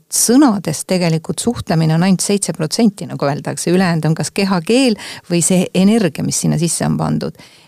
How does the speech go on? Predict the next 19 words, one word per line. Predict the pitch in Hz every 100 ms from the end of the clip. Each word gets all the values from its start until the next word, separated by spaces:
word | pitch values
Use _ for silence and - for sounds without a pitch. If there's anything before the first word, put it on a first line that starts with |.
| -
Nii | 175 175
et | 165
kui | 180
minu | 175 214 226 180
enda | 233 226 160 175
vastuvõtlikkus | 247 - 175 160 160 175 165 - 165 156 -
on | - 170 175 165 165
parasjagu | 196 185 - 156 - 165
ärev | 190 233 190 156 151
või, | 160 165 160 160
äh, | 160 160 160 160
või | 156 175 170 160 160 - - - -
ma | 170 185
otsin | 202 175
seda | 165 160 175
tasakaalupunkti, | 214 196 170 160 156 170 - 175
otsin | 196 196 165
mingeid | 156 156
vastuseid, | 175 226 247 190 175 165 156 156